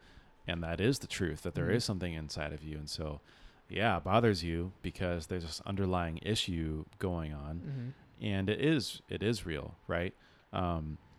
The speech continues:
Speaker 1: but instead of ignoring it, right, you have to accept it as the truth,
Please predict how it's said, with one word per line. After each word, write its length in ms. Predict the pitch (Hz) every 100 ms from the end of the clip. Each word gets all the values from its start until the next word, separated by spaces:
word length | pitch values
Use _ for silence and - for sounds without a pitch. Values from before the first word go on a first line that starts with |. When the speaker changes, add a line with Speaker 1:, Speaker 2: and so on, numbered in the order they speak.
| - - - - - _ _ _
Speaker 1:
but 120 | - 107
instead 320 | 98 - 104
of 80 | 95
ignoring 400 | 90 104 110 90
it, 180 | 87 -
right, 200 | 95 -
you 120 | 101
have 140 | 98
to 80 | 98
accept 400 | 87 - 104 95
it 140 | 95 -
as 440 | 92 90 85 82
the 100 | -
truth, 460 | - - 107 - -